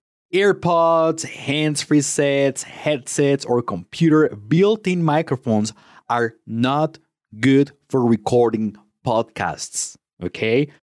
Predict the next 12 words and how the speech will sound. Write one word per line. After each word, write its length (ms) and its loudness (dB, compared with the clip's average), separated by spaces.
Poor 400 2
audio 260 2
quality 420 2
affects 580 -2
your 160 2
credibility 920 0
and 200 -2
the 160 0
intelligibility 880 0
of 240 -2
your 100 4
message. 540 -4